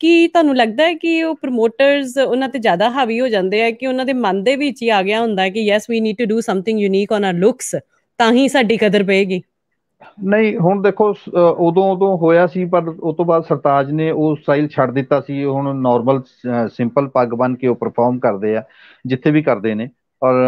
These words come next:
Speaker 2: ਅ, ਅੱਛਾ, ਬਹੁਤ ਅੱਛੇ ਸ਼ਾਇਰ ਵੀ ਨੇ ਔਰ ਉਹਨਾਂ ਦੀ, ਅ, ਆਵਾਜ਼ ਵੀ ਬਹੁਤ ਸੁਰੀਲੀ ਆ, ਬਹੁਤ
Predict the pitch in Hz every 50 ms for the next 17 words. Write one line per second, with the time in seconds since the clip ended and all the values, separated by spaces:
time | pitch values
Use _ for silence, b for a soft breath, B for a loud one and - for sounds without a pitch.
0 | 123 123 120 120 117 110 120 135 127 123 117 113 110 107 104 101 101 98 95 92
1 | - - - - _ _ _ 131 120 - - 180 165 160 151 147 - _ _ -
2 | 123 110 - - 151 170 165 - - 147 - - - 175 170 160 151 131 123 127
3 | - - - 123 123 131 143 147 143 147 147 147 143 135 131 131 131 131 131 131
4 | 131 123 123 127 123 123 120 117 117 117 110 107 104 104 98 - 110 101 98 101
5 | 107 110 110 113 123 135 117 107 123 131 - _ _ - 117 117 117 123 131 127
6 | 113 95 87 - _ _ _ _ _ _ - 113 123 131 135